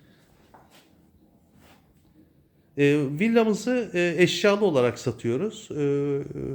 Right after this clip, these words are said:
e, eşyalarımı gördüğünüz gibi şey, hani çok temiz, çok modern, e, ve çok yeni eşyalar. E, bu villa üç yaşında.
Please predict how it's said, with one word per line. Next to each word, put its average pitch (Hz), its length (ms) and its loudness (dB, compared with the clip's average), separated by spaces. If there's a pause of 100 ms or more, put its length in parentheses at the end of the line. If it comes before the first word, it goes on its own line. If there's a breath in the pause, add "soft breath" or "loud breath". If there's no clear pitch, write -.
(480)
e, 170 80 2
eşyalarımı 180 680 0 (280)
gördüğünüz 160 600 2
gibi 175 280 -6
şey, 143 300 0
hani 123 220 -6
çok - 260 -2
temiz, 143 400 2
çok - 240 -2
modern, 139 420 0
e, 131 280 -6
ve 135 160 0
çok 170 260 -2
yeni 143 200 4
eşyalar. 113 600 -2 (640 loud breath)
E, 135 320 0
bu 214 160 2
villa 214 480 2
üç 208 260 0
yaşında. 131 640 0